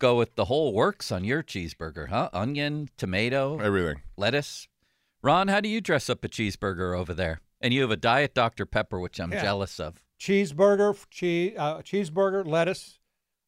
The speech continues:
Speaker 3: onion, tomato, ketchup, mayonnaise, the whole deal.
Speaker 1: Yeah, I like that. Um, and the fries are good, aren't they, Bob?
Speaker 2: You gotta love fries.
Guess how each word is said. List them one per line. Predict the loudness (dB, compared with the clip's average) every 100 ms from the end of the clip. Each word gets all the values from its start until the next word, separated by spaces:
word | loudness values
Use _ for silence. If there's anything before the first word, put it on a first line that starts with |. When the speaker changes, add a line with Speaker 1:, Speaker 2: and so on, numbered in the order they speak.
| 0
Speaker 3:
onion, | 0 0 -4 -6
tomato, | -6 -2 0 0 -2 -4 _ -4
ketchup, | -2 -2 -6 -6
mayonnaise, | -6 -6 -8 -14 -12
the | -6
whole | -4 -4
deal. | -4 -6 -8 -4
Speaker 1:
Yeah, | -2 -4 -8 _
I | -2
like | 0 0 0
that. | -2 -4 _ _ _ _ _ _ _ -20 -20 _ _ _ -2
Um, | 0 2 0 -2 -8 _ _ _ _ _
and | -4 -2
the |
fries | 0 0 2 0
are | -2
good, | -2 -4
aren't | -2 -2
they, | -4 -4
Bob? | -4 -4 -6 _ _ _ _ _ _ _ _ _ _
Speaker 2:
You | -2
gotta | 0 2
love | 0
fries. | -2 -4 -6 -10